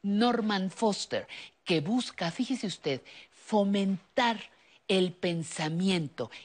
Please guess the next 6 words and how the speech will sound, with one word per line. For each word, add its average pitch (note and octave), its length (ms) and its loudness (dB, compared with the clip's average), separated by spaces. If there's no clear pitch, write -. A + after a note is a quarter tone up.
y G#3+ 160 6
la G#3+ 180 6
investigación E3 840 -2
interdisciplinaria D#3+ 1300 0
para E3 200 2
ayudar F3 560 -2